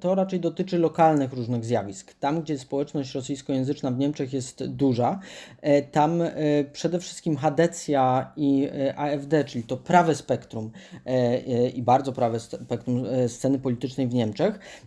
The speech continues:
e, zabiega o tych wyborców, e, no bo to jest bardzo duża, m, e, rzesza ludzi. Natomiast, e,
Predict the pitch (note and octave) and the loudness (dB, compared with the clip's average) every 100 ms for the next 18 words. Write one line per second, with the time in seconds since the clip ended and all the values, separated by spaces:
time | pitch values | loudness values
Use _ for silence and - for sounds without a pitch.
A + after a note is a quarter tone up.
0 | - D3+ C#3 C3+ C#3 C3 D#3+ C#3+ C3+ C3+ | 0 2 2 4 2 6 4 6 4 2
1 | A#2+ A2 A2+ G#2+ F#2+ - F3 F#3+ - - | -2 -2 0 0 -2 -4 -4 -4 -8 -4
2 | D3 D3 D3 D#3 F3 F#3+ F3 - E3+ D#3+ | 0 2 2 0 0 2 0 -2 -6 2
3 | D#3 D3+ E3 E3 C#3 C3 D#3+ D3+ D3 D3 | 2 6 4 4 -2 -4 -2 2 2 2
4 | - D#3 D3 C#3+ C#3 C#3 C3+ C#3+ C3+ C#3 | -2 -4 -2 0 -2 -2 -4 -4 -2 -2
5 | C3+ C#3 D3 D3 D3 A2 - - - - | -2 -2 0 0 -2 -4 -10 -18 -14 -8
6 | C3+ E3+ E3 D#3 - - D#3+ | 0 2 2 0 -8 -4 -4